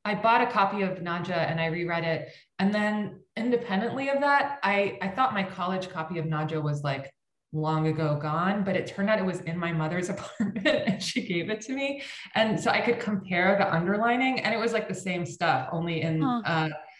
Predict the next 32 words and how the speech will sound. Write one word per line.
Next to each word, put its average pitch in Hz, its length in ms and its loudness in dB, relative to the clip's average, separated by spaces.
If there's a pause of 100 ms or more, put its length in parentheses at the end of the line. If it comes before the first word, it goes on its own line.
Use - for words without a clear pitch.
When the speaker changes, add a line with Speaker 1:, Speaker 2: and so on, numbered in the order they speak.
(140)
Speaker 1:
like, 190 120 2
my 185 140 4
marks 180 320 2
now 170 240 0
were, 165 100 0
like, 151 240 0
very 156 300 -2
kind 160 140 -4
of 147 80 -4
discreet. 156 580 -6
And 160 80 -4
in 156 80 -2
the 147 80 -4
earlier 151 400 0
version, 147 320 0
I 147 120 -2
was 143 140 -2
like, 135 300 -4 (380)
"What 370 280 2
the 359 80 4
fuck?" 339 480 6
Or, 247 100 6
like, 233 140 4
you 214 80 -2
know, 208 80 2
there 214 140 4
were, 339 40 8
like, - 560 2
Speaker 2:
<laughs> - 0 -
Speaker 1:
question 196 340 -2
marks. 220 440 -2
And, 190 280 -4